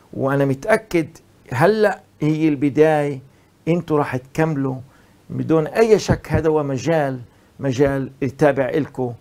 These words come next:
اليوم العالم كتير بيستثمر في الفضاء، بيستثمر كتير في بعث كتير أدوات إلى الفضاء، بالإضافة للسفن، للأقمار الاصطناعية،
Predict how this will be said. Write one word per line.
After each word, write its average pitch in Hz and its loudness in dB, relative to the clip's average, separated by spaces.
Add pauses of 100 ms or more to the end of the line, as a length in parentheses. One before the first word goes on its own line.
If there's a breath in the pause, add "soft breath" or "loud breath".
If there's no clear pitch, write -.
(360 soft breath)
اليوم 156 2
العالم 156 2
كتير 220 -4
بيستثمر 170 -2
في 131 -10
الفضاء، 143 -2 (460 soft breath)
بيستثمر 156 0
كتير 175 0
في 156 -4
بعث 147 -2 (640 soft breath)
كتير 185 2
أدوات 170 2
إلى 160 0
الفضاء، 143 -2
بالإضافة 170 0
للسفن، 131 -6 (360 soft breath)
للأقمار 165 2
الاصطناعية، 143 -4